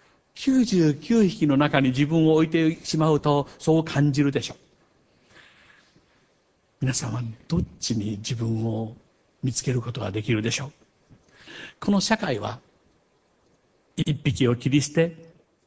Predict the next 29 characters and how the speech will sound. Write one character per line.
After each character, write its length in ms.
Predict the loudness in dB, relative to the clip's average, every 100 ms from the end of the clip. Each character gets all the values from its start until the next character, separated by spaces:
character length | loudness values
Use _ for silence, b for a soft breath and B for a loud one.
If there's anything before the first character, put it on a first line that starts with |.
| 0
見 140 | 4 4
ろ-、 120 | 4
見 160 | 4 6
殺 200 | 6 6
し 120 | 2
に 120 | 0
し 60 | 0
て 100 | 2
も、 320 | 2 2 -2 B B B
九 300 | 2 6 6
十 320 | 6 6 6
九 340 | 4 4 6 6
匹 320 | 2 2 4
を 180 | 4 4
選 260 | 4 6
び、 280 | 6 4 2 B
そ 120 | 0 4
の 140 | 4
繁 240 | 4 4
栄 240 | 6 6 4
と 160 | 2
成 240 | 0 2 2
功 320 | 2 4 4
を 100 | 2 B -2
目 100 | 0
指 180 | 0
し 100 | -2
ま 100 | -2
す。 300 | -4 -6 -12